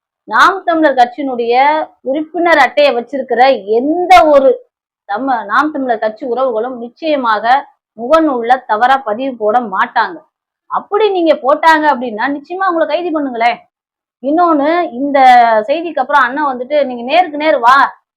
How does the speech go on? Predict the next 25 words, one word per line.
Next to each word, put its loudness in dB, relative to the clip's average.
உனக்கு -2
என்னதான் 0
பிரச்சனை -6
மோதி -4
பாப்போம்னு -4
சொல்றாரு. -10
ஏன் -6
நீங்க -4
அண்ணன் -4
சீமான் -2
அவர்களை -2
கைது -6
பண்ண -6
மாட்டேங்கிறீங்கன்னு -10
எனக்கு -12
ஒண்ணும் -14
புரியல. -8
பயமா 4
அப்படின்னு -2
தெரியல. -4
ஆஹ், 0
இன்னொன்னு, -2
இப்ப 0
ஐயா 2
வந்து, -2